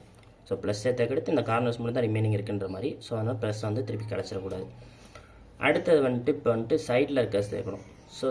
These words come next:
சைடுல இருக்கிறது மட்டும்தான் இதுல வந்துட்டு. ஏன்னா, சென்டர்ல இருக்க சேர்த்து தான் வச்சிருக்கு,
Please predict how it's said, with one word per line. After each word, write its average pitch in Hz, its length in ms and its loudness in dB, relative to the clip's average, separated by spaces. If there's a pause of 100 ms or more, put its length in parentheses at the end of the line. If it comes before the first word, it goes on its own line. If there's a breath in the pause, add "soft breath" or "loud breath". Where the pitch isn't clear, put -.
சைடுல 151 340 2
இருக்கிறது 135 280 2
மட்டும்தான் 139 340 4
இதுல 107 160 4
வந்துட்டு. 101 280 0
ஏன்னா, 127 100 0 (100)
சென்டர்ல 135 380 -2
இருக்க 127 200 0
சேர்த்து 104 300 -2
தான் 107 120 2
வச்சிருக்கு, 98 300 -2